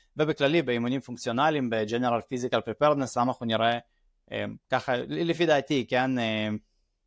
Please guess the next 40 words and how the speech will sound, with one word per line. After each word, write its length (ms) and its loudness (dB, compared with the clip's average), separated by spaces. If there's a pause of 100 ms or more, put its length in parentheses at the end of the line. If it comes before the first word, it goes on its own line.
(680)
למה 240 0
אנחנו 120 -4
נראה 200 0
יותר 360 2
ויותר, 380 0
אה, 340 -6 (1120)
מ, 220 -6 (440)
דברים 220 2
משותפים 640 -2
בין, 240 -4
אה, 120 -2
קרוספיט 300 -6
של 100 -4
פעם 240 2
לבין 240 -2
איזשהו, 340 -6 (500)
אה, 160 -2
בוא 120 0
נגיד 160 -4
ככה, 420 -6
כל 180 2
הקרוספיט 1000 -4
היותר 320 2
מדעי 680 2
שיש 320 -4
לנו 100 -2
היום, 380 0
כן, 280 -2
כל 200 2
התוכניות 580 -2
אימון 340 0
המסובכות 840 0
עם, 280 -2
אה, 120 -2
מחקרים 500 0
ומדענים 580 0
ושיושבים, 680 0
ו"אה, 440 0
זה 160 0
משתפר 400 -2